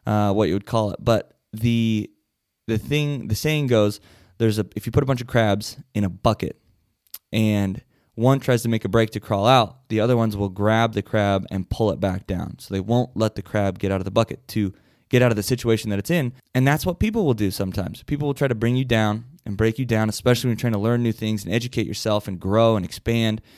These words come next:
Uh, sometimes people will break you down. And that's just a good reminder, like, "Hey, maybe I'm onto something here. And maybe I need to, uh, continue down this path of learning new things and becoming a higher quality human." And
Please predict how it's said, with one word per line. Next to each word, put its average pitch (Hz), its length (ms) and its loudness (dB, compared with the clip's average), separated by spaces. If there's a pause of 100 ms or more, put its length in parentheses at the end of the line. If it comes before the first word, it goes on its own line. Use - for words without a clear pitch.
(340)
Uh, 107 140 0
sometimes 131 380 -2
people 127 200 0
will 113 80 4
break 113 260 2
you 113 60 0
down. 107 300 0 (380)
And 117 80 0
that's 123 120 2
just 127 160 -2
a 131 40 -2
good 120 160 4
reminder, 110 340 2
like, 95 100 0
"Hey, 113 160 0
maybe 104 220 2
I'm 107 140 0
onto 101 200 -2
something 92 360 -6
here. - 280 -8 (720)
And 113 340 0 (380)
maybe 101 200 2
I 101 60 2
need 104 260 0
to, 98 500 0 (680)
uh, 87 360 -4 (420)
continue 123 360 2
down 110 220 2
this 98 120 -6
path 110 420 0
of 95 180 -2
learning 107 400 2
new 104 140 2
things 113 380 0
and 95 160 -6
becoming 98 420 -4 (360)
a 101 160 -4
higher 113 560 0 (300)
quality 101 560 2 (240)
human." 147 460 2 (760)
And 113 480 0